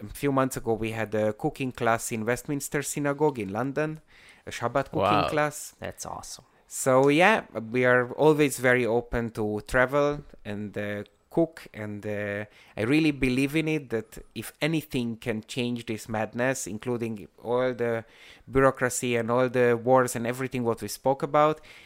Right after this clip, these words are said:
Speaker 1: it's, um, it's eating together. I really believe
Speaker 2: Food.
Speaker 1: in it, that food is bringing
Speaker 3: And
Speaker 1: the
Speaker 3: sex,
Speaker 1: people
Speaker 3: yeah.
Speaker 1: together in a way nothing else does.
Speaker 2: I'm,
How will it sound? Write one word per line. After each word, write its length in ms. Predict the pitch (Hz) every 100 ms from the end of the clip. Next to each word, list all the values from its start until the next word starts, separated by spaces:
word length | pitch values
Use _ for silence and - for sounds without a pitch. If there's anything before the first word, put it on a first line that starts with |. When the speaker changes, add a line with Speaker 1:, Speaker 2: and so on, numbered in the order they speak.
| - -
Speaker 1:
it's, 400 | 117 - - 120
um, 580 | 113 110 107 107 107 82 _ -
it's 200 | 110 -
eating 380 | 139 135 120 107
together. 800 | - 107 104 101 85 76 101 113 113
I 60 |
really 280 | 107 139 135
believe 380 | 117 120 117 110
Speaker 2:
Food. 40 |
Speaker 1:
in 100 | 113
it, 160 | 107 104
that 140 | 104
food 640 | - - 147 160 170 151 170 _ - _ _
is 200 | 107 104
bringing 340 | 107 139 139
Speaker 3:
And 80 | 135
Speaker 1:
the 40 | 131
Speaker 3:
sex, 220 | 113 101
Speaker 1:
people 380 | 135 - 127 117
Speaker 3:
yeah. 120 | 104
Speaker 1:
together 480 | 113 110 120 120 117
in 140 | 113
a 60 | 107
way 580 | 107 120 120 127 123 - - - 104
nothing 560 | 113 117 - 98 101
else 240 | 92 95 98
does. 380 | 92 98 98 - - _ _ -
Speaker 2:
I'm, 260 | 113 120